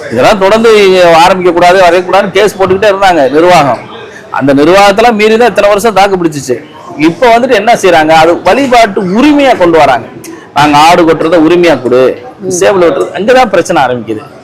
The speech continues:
அப்ப என்னை பொறுத்தளவுக்கு அவர் வந்து சிக்கந்தருடைய ஆட்சி எப்படி இருந்துச்சுன்னு கேட்டோம்னா,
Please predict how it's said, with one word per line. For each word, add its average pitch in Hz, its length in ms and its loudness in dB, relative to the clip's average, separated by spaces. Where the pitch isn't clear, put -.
அப்ப 120 260 -6
என்னை 156 260 2
பொறுத்தளவுக்கு 139 600 0
அவர் 156 240 2
வந்து 170 300 2
சிக்கந்தருடைய 170 640 0
ஆட்சி 160 360 0
எப்படி 160 220 0
இருந்துச்சுன்னு 156 380 0
கேட்டோம்னா, 151 380 0